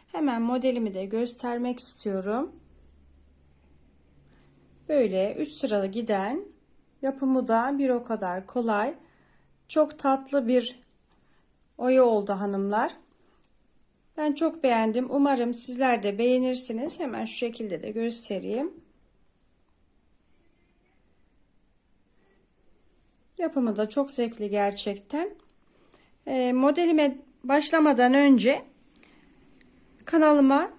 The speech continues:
ücretsiz bir şekilde abone olarak bizlere destek verebilirsiniz hanımlar. Videomun altındaki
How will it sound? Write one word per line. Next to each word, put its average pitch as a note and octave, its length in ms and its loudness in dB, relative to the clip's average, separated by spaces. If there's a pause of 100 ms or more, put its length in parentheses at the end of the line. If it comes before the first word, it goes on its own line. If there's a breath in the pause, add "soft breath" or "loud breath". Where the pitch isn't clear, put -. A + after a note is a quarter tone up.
(120)
ücretsiz C4+ 520 0
bir D4 100 0
şekilde C4 540 0
abone B3 300 4
olarak C4 520 0
bizlere B3+ 340 4
destek C4 500 0
verebilirsiniz B3+ 840 2
hanımlar. A3+ 520 -2
Videomun C4+ 340 4
altındaki B3+ 840 0